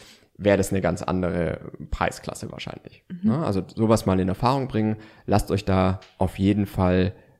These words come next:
Speaker 1: Vergleichsangebote, äh, geben von Fachfirmen und nehmt nicht immer das an, was die Baufirma euch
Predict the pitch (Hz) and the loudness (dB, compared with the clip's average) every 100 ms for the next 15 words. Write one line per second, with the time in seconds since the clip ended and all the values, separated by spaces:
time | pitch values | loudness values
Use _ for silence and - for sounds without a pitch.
0 | _ _ - - 208 190 185 - 160 151 | _ _ -2 2 4 4 2 -4 -4 -4
1 | 143 143 139 135 135 131 131 127 127 135 | -4 -4 -2 -2 -2 -6 -6 -2 0 2
2 | 131 131 131 - - 127 127 120 - 117 | 0 -2 -6 -8 -4 -4 -2 -6 -2 0
3 | 113 110 - - 107 117 113 113 107 107 | 2 2 0 2 2 4 2 0 2 2
4 | 98 98 - 95 90 95 85 92 - 98 | 2 0 0 0 0 -2 0 0 0 -2
5 | 76 92 - | 0 -2 -6